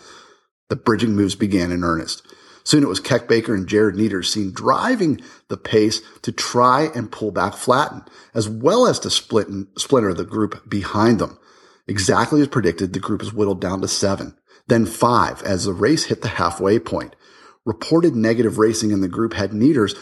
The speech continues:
on edge as he attacked the group near the thirty mile point and had Baker joining him just three or four miles later, with the remnants of their former group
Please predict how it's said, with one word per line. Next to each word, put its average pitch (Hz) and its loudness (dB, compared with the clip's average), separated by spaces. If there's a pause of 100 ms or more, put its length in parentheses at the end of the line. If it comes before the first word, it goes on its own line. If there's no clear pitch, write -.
(160)
on 113 -2 (220)
edge 143 2
as - -6
he 98 0
attacked 180 0
the 156 2
group 104 0
near 95 0
the - -6
thirty 90 -2
mile 87 -2
point 107 -2
and 110 -2
had 101 -4
Baker 110 4
joining 98 -2
him 98 -4
just 90 -6
three 90 -4
or 98 -2
four 98 -6
miles 90 -2
later, 107 4 (300)
with 135 2
the 139 4
remnants 147 2
of 98 -2
their 101 2
former 180 0
group 98 -2